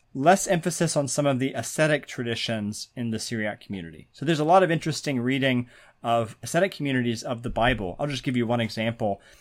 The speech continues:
The Book of Steps, an anonymous fourth century or so book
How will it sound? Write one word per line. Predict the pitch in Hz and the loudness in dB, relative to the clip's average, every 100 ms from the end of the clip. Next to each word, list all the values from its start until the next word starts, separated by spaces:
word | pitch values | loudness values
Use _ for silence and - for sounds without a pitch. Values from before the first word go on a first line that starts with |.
| _ | _
The | - 151 | -6 -4
Book | 127 165 190 | 0 0 0
of | 147 | -2
Steps, | - 147 156 - - - | -2 2 2 0 -12 -6
an | |
anonymous | 123 117 120 131 131 127 - _ _ _ _ | -4 0 0 2 0 -2 -6 _ _ _ _
fourth | 127 123 | -6 -4
century | 135 123 131 120 | -4 -4 -2 -2
or | |
so | 120 - 131 | -2 0 -2
book | 117 139 139 | 0 -2 -4